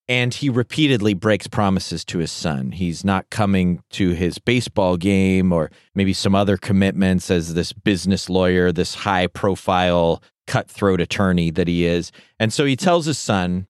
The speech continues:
"Son, my word is my bond." And his son says, "Yeah,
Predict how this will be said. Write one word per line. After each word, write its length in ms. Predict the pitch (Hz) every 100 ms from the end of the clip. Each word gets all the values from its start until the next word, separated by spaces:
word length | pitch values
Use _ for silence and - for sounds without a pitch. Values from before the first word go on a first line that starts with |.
| _
"Son, 280 | - 165 113
my 180 | 110
word 580 | 95 98 147 185 107 92 -
is 180 | 95 95
my 160 | 85
bond." 760 | 78 - 135 160 90 69 - - _ -
And 120 | 113
his 100 | 101
son 260 | - 127 113
says, 340 | - 101 87 - _ _
"Yeah, 320 | 113 160 135